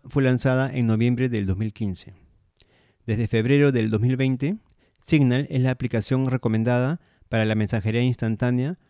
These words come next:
por la Comisión Europea y su personal. Telegram. Es una plataforma de mensajería y llamadas. Esta app fue lanzada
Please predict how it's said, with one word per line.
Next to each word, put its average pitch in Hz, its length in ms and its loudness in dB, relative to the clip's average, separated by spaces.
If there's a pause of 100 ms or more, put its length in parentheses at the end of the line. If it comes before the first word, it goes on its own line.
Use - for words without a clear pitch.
(160)
por 120 120 2
la 113 100 2
Comisión 113 420 0
Europea 131 680 0 (220)
y 123 100 -6
su 113 100 -6
personal. 92 500 -6 (1300)
Telegram. 90 440 0 (760)
Es 131 100 -2
una 151 140 2
plataforma 131 480 0
de 131 100 0
mensajería 110 580 -2
y 120 100 -4
llamadas. 107 580 -2 (480)
Esta 135 340 0
app 139 140 -2 (100)
fue 135 160 -2
lanzada 127 580 0